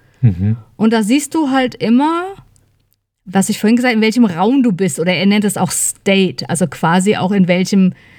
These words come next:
Speaker 2: Stadium du dich innerlich wirklich befindest. Glaubst du wirklich, dass du es hast? Ist deine imaginäre Welt tatsächlich für dich so real wie die andere
Speaker 1: Mhm.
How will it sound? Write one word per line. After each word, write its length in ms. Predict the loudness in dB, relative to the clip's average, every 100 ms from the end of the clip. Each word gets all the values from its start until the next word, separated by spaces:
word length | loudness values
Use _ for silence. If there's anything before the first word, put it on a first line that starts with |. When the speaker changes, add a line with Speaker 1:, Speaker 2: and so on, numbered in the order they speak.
| _
Speaker 2:
Stadium 1160 | -12 -8 0 0 2 2 2 2 2 2 0 -4 _ _ _ _ _
du 140 | -2
dich 280 | 0 0 -4 -2
innerlich 460 | 0 2 -2 -4
wirklich 560 | -4 0 0 0 -4 -8
befindest. 420 | -8 -2 -2 0
Glaubst 420 | 0 0 0 -2
du 80 | -2 0 0
wirklich, 460 | 2 0 -2 -6 -2
dass 200 | -4 -4
du 140 | -4
es 240 | -6 -6 -4
hast? 460 | -2 -2 -8 -10 _ _ _ _ _ _ _ -2
Ist 180 | -2
deine 220 | 0 2 2
imaginäre 840 | 2 2 2 2 2 2 0 2
Welt 220 | 0 0
tatsächlich 800 | -2 -4 -4 0 0 0 -2 0
für 120 | -2
dich 380 | 0 -2 -2 -12 _ _ _
so 180 | -2 0
real 480 | 0 -2 -2 -2 0
wie 100 | 0
die 140 | -2
andere 640 | 0 2 2 0 -2 -4 -6 _
Speaker 1:
Mhm. 520 | 0 0 0 -2 -4